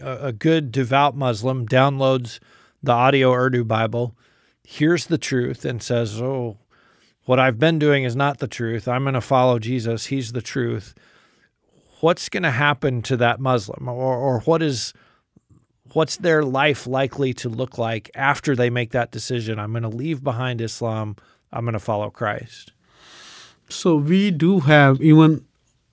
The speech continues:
Speaker 2: at our platform, this conversion. Usually we direct to some of the local church, and we do have some local churches,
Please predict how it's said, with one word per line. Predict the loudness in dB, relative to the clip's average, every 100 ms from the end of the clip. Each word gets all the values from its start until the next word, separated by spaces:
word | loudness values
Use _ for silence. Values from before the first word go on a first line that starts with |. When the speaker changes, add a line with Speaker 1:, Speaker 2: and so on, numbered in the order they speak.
| _ _ _ -2
Speaker 2:
at | 0 4
our | 4 6 6
platform, | 6 4 4 2 4 6 6
this | 6 4 4 -2 -14 -14 -16 -18 _ _ _ _
conversion. | 4 6 8 6 4 0 -4 _ _ _ _ _ -2
Usually | 4 6 6 6
we | 6
direct | 4 6 6 4 0
to | 2 2
some | 0 0 2 2
of | 0
the | 0
local | 2 2 2 -2
church, | 0 -2 -2 -2
and | -2 0
we | 2
do | 2 2
have | 2 -2 -4
some | -4 -2
local | -2 -2 -6
churches, | -2 -4 -2 -4 -6